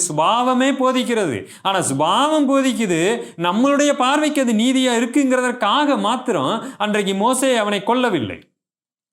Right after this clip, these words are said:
தேவனுடைய வார்த்தை இருக்குதா அப்படின்னு தான் பார்த்தார். இதுல இருந்து என்ன நாம கற்றுக்கொள்கிறோம் என்று சொன்னால், எதை போதித்தாலும் தேவன் சொல்லி இருக்கிறாரா?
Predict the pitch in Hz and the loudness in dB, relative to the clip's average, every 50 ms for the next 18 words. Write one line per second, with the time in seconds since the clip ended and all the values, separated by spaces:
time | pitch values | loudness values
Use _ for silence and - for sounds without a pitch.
0 | _ _ _ _ _ _ _ _ - 113 92 92 107 143 170 202 240 277 311 330 | _ _ _ _ _ _ _ _ -16 -16 -16 -6 -2 -2 0 2 2 2 2 2
1 | 330 311 302 294 285 285 262 214 190 190 220 240 - - 247 214 160 156 165 175 | 2 2 0 0 0 0 0 2 2 2 0 0 0 -2 0 0 0 0 0 -2
2 | 165 - 156 127 120 123 127 123 - - - - _ 127 117 113 139 143 120 151 | -4 -4 -4 -2 0 0 -2 -2 -4 -8 -18 -10 _ -4 -2 0 0 0 0 -2
3 | 170 160 - 107 98 - - 92 85 - _ _ _ _ _ _ _ _ _ _ | -4 -2 -4 -6 -6 -6 -10 -14 -14 -16 _ _ _ _ _ _ _ _ _ _
4 | _ _ _ - 120 131 170 190 196 185 170 160 196 226 226 202 170 160 156 147 | _ _ _ -4 -4 -2 -2 -2 -2 -2 -2 -2 -2 -2 -2 -2 -2 -4 -4 -2
5 | 143 180 170 170 247 233 220 202 185 175 170 160 139 127 120 113 117 110 104 104 | -4 -4 -4 -2 -4 -2 -2 -2 0 0 -2 -2 -2 -4 -4 -6 -6 -8 -8 -8
6 | 98 90 87 _ _ _ _ _ _ _ 104 101 98 104 110 123 156 185 196 190 | -10 -10 -12 _ _ _ _ _ _ _ -8 -4 -2 -2 0 0 0 0 0 -2
7 | 190 185 185 185 175 180 175 180 160 123 110 98 90 82 78 - _ _ _ - | -2 -2 -2 0 0 0 -2 -2 -2 -2 -2 -2 -6 -10 -14 -20 _ _ _ -14
8 | 113 104 143 180 214 247 269 277 277 277 247 - 247 247 262 277 262 226 185 165 | -6 -2 0 0 2 2 2 2 0 0 0 -2 -2 0 0 0 0 -2 -2 -2
9 | 127 110 95 95 87 82 85 _ | -4 -2 -4 -4 -8 -8 -12 _